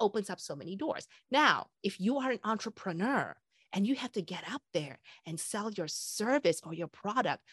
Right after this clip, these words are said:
you want to let people know how you can help them. But if you get stuck in the, "Oh gosh, what am I gonna say? And I can do this, and I can do that," and then, and, you know,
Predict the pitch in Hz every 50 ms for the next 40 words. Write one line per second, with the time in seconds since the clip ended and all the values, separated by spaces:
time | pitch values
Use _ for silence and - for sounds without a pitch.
0 | - _ _ - 226 269 339 370 381 370 370 359 349 - - - 294 277 - _
1 | _ - 247 240 - - - - 240 240 - 240 220 208 196 208 202 - - 190
2 | 175 175 160 165 170 170 - 180 165 - - 156 - - _ - - - - -
3 | _ - - - - _ - 220 - - - 240 233 226 - 226 254 277 311 302
4 | - 285 277 277 - - - - 269 254 - 247 226 226 214 196 - - 208 196
5 | 185 170 160 - - 175 170 175 170 175 175 - - 269 262 277 - 196 180 151
6 | - 180 160 165 170 262 269 - 180 165 180 170 190 208 254 269 262 202 175 180
7 | 180 180 170 - 180 185 - - 214 208 170 139